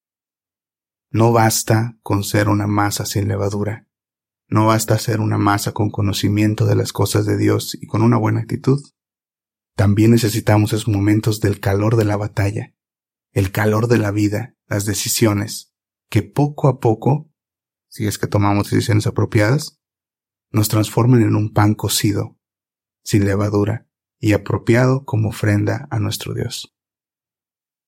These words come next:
En Primera de Corintios cinco siete podemos leer:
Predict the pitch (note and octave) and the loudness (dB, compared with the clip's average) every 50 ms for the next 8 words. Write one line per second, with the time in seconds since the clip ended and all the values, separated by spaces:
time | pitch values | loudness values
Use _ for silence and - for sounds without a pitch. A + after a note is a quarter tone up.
0 | _ _ _ _ _ _ _ _ _ _ _ _ _ A2 G#2+ G#2 A2 A2+ A#2+ C#3 | _ _ _ _ _ _ _ _ _ _ _ _ _ 2 2 4 4 4 6 6
1 | C#3+ D3 C3+ A#2 - - G#2+ G#2+ A2 A2 A2+ G#2 - - A2+ A2+ A2 G#2+ G#2+ - | 6 4 4 2 2 0 2 2 2 0 -2 -4 -2 -2 -2 0 0 -2 -2 0
2 | - A2 - - - - - G#2 G2+ G2+ G2+ F#2+ F#2 - G2 G#2+ - - - | 0 -2 0 0 -2 -2 -2 -2 0 0 -2 -2 -2 -2 -4 -4 -6 -8 -16